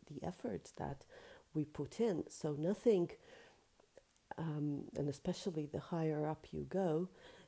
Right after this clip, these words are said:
in vibration, it's not something that is imposed. There is an element of allowing yourself to receive. So it's not like someone is going to come down, uh, put their invisible hands on you and say,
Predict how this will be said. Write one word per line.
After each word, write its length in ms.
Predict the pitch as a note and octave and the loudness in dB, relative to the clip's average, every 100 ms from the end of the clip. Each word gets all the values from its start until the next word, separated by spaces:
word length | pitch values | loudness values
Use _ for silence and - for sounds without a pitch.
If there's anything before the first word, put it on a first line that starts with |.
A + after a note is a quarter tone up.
| _ | _
in 220 | E3 D#3+ | 2 2
vibration, 840 | D#3+ D#3 D3+ E3 F3+ G3 - F3 D3+ - | 2 -2 -2 0 0 0 0 0 0 -2
it's 200 | E3+ G#3+ | -2 2
not 240 | A3+ - - - - | 2 0 -16 -20 -16
something 500 | - F#3+ F3+ F3 D#3+ | 4 6 6 4 2
that 240 | D#3 D#3 | 0 2
is 160 | E3 C#3 | 0 2
imposed. 880 | D#3 C#3 - A#3+ C#4 - - - - - | 0 0 2 6 6 2 -6 -12 -12 -6
There 180 | D3+ | -2
is 120 | D#3 D3+ | -2 -2
an 120 | D#3 | -4
element 540 | E3 F3+ G#3 F3 D#3 - | -2 0 2 2 0 -2
of 240 | D#3+ D3+ - | -4 -2 -4
allowing 760 | D#3 D#3 D3+ G#3 G3 C#3 F2 - - - - - | -2 -2 0 0 0 0 -2 -6 -18 -18 -20 0
yourself 480 | E3 D#3+ E3+ D3+ - | 0 2 2 0 -4
to 140 | D3 | -4
receive. 500 | C#3+ - - A#3 D3+ | -4 -2 0 2 0
So 220 | - C#3+ | -2 0
it's 160 | D#3+ - | 0 2
not 220 | A#3+ A#3 | 0 2
like 180 | F3+ D3 | -2 -2
someone 380 | - F#3+ F3+ D3+ | -2 2 4 2
is 140 | C#3+ | -2
going 260 | - D#3+ D3+ | 0 -2 -2
to 160 | - | -8
come 360 | - - E3+ F#3 - - - - | -8 -2 0 0 -4 -18 -20 -16
down, 540 | E3 F#3 D#3+ D3+ D3+ D3 - - - - - | 2 4 6 6 4 0 -8 -20 -20 -20 -6
uh, 100 | D#3 C#3+ | -4 -4
put 320 | - F#3 - - - - - - - - | 0 0 0 -6 -14 -20 -20 -20 -4 6
their 260 | F3 E3 | 8 8
invisible 680 | E3 F3 D#3+ F#3 F3 D#3 E3+ | 8 6 6 6 6 6 6
hands 380 | D3+ F3 D#3+ D#3+ | 6 6 6 4
on 160 | D#3+ | 2
you 280 | D#3 E3 D#3 | 4 4 6
and 140 | D#3 | 4
say, 380 | D3+ - D#3+ D3+ | 2 2 4 4